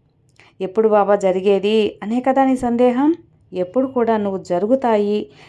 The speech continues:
నెరవేరుతాయి అని అనుకుంటుంటావో అవి నా చెవిని నాకు చేరుతుంది. అది ఇప్పుడే జరగడం అనేది నా చేతుల్లోనే కదా ఉంటుంది. కానీ అవి నీకు జరిపించాలని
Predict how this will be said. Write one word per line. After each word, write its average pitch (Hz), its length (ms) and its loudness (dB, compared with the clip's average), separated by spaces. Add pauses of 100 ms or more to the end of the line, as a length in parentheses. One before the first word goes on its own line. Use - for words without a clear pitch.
(120)
నెరవేరుతాయి 220 1040 2
అని 190 160 -8
అనుకుంటుంటావో 196 1120 -2 (340)
అవి 240 480 2
నా 220 180 -2 (120)
చెవిని 226 260 -2
నాకు 208 380 -4
చేరుతుంది. 180 580 -8 (240)
అది 208 160 0
ఇప్పుడే 262 500 2
జరగడం 208 400 2
అనేది 202 520 -2
నా 170 380 -6
చేతుల్లోనే 233 440 -2
కదా 240 220 -2
ఉంటుంది. 226 560 -6 (520)
కానీ 269 480 2
అవి 240 160 2
నీకు 247 220 2
జరిపించాలని 202 960 -2